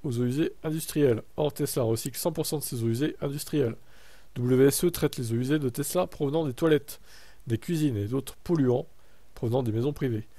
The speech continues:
En d'autres termes, W S E considère les eaux usées ordinaires comme les eaux usées industrielles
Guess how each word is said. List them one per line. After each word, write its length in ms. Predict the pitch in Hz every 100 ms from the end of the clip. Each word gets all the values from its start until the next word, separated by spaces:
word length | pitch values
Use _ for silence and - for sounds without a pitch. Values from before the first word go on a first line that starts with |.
| - - - -
En 80 | 113
d'autres 260 | 120 147
termes, 400 | 147 180 185 139
W 360 | 120 120 107 113
S 200 | 120 185
E 80 | 180
considère 400 | 151 - 143 131
les 140 | 113
eaux 60 | 117
usées 260 | 117 131
ordinaires 500 | 143 135 147 185 180 - - - -
comme 160 | - 131
les 180 | 127 139
eaux 120 | 156
usées 180 | 135 165
industrielles 580 | 156 123 - 127 156